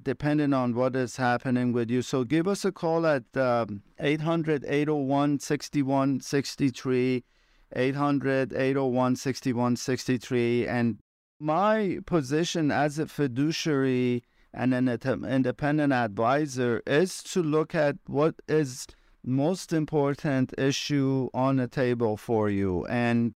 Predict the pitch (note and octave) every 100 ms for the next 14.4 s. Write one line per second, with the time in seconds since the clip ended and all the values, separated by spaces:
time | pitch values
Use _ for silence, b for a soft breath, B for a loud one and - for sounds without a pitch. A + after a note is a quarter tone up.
0 | _ _ - D3+ F#3 - G3 D#3 C#3 C3+
1 | E3 G#3 F3 C#3+ A#2 A#2 C3+ - - C#3
2 | C#3 C#3 C3+ - C3+ C3+ C3+ - C#3 D#3
3 | - C#3+ - C#3+ C3+ C#3 C#3+ C3+ - C3
4 | B2 - C#3 B2+ C3+ D3 C3 A#2 B2+ A#2+
5 | A#2+ G#2 - A#2+ A#2+ A2 B2+ C#3 - -
6 | - b b b - - D3 C3+ C#3 C#3+
7 | F#3+ F#3+ - E3 D3 C#3 - _ _ _
8 | - C#3+ D3+ D3 D#3 D3 D3+ - D3+ C#3
9 | C3+ A#2+ - C#3 B2+ - D3+ E3 D3 C3+
10 | - B2 - - C3+ C#3 C3 C3+ G#2+ A2+
11 | C#3+ E3 D3 B2 A2+ A#2+ A#2 B2 A#2+ C3+
12 | C3 B2+ B2+ B2+ A#2+ A2 A2 A2+ G#2 G2
13 | B2 C#3+ D#3 - F#3 D3+ C#3 C#3 C3+ A#2+
14 | A#2+ A2 F#2+